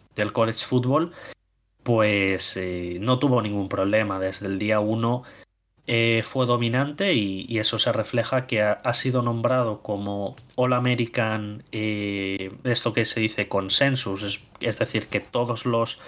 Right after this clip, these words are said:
eh, medios de comunicación que votan el All-American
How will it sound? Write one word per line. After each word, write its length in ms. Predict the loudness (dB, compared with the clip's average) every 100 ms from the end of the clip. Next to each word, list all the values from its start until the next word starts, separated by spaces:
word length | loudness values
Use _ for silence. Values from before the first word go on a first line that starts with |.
| -20 _ _ _ _ _
eh, 180 | -2 0
medios 580 | 0 2 2 2 2 0
de 100 | -2
comunicación 600 | -2 0 -2 0 -2 -2
que 340 | -2 -2 -2
votan 400 | 0 0 0 0
el 240 | -2 -2 0
All-American 720 | 0 2 0 0 -2 -4